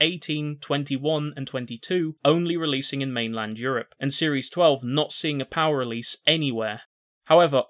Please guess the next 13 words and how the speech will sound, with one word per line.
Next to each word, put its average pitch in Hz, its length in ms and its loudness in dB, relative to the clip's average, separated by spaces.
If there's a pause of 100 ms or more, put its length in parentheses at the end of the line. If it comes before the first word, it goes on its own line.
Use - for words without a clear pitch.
of 196 180 2
these 214 240 -4
releases, 117 680 -4
there 135 140 6
is 135 140 0
one 175 240 -2
which 180 160 -6
got 156 180 -6
our 156 120 -2
attention 123 480 -8
the 110 80 -6
most, 113 540 -6 (120)
the 135 200 -6